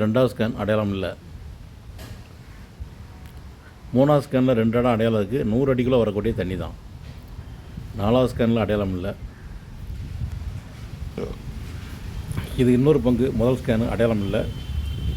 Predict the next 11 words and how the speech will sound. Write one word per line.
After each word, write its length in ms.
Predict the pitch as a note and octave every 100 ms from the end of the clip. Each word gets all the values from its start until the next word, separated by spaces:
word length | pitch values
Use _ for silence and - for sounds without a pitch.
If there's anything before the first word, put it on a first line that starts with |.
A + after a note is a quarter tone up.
| - -
இந்த 160 | - A2+
ரெண்டாவது 400 | A2 B2+ D3+ D3+ -
ஸ்கேன்ல 480 | - B2 A#2 A#2+ C#3+ A2+
ரெண்டு 180 | B2 C#3+
இடம் 180 | D3 C3
அடையாளம் 260 | A#2 G#2+ F#2+
இருக்கு. 200 | - G2+ -
ஒண்ணு 180 | A2 A#2
நூறு 120 | B2+ C#3
அடிக்குள்ள, 340 | C3 B2+ C#3+ B2+
இன்னொன்னு 300 | B2+ C3+